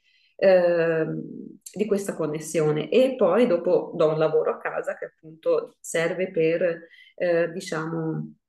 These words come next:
mm, come si dice, eh, cambiare, no? Certe abitudini e migliorare questo stato di salute. E per me, diciamo che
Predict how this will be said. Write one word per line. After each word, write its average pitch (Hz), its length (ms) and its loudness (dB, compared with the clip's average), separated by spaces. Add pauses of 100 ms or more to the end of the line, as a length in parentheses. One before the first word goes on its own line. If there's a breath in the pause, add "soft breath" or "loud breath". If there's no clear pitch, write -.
(760)
mm, 151 640 -4 (460 loud breath)
come 185 180 0
si 180 160 -2
dice, 165 440 2
eh, 160 800 0
cambiare, 175 520 2
no? 202 240 0
Certe 180 240 -4
abitudini 208 840 0
e 170 120 -2
migliorare 160 480 -2
questo - 220 -20
stato 151 300 -4
di 156 100 -6
salute. 151 640 -2 (500 loud breath)
E 175 840 2
per 190 180 0
me, 220 440 0
diciamo 180 480 -4
che - 540 0